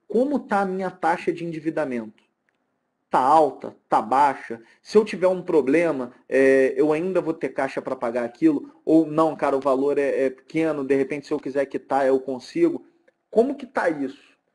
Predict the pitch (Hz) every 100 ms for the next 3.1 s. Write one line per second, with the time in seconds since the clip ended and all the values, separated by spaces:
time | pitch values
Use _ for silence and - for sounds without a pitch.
0 | _ _ 165 180 170 208 220 208 208 175
1 | 196 196 190 190 190 190 190 - 175 175
2 | 175 175 - 170 175 180 175 - 165 165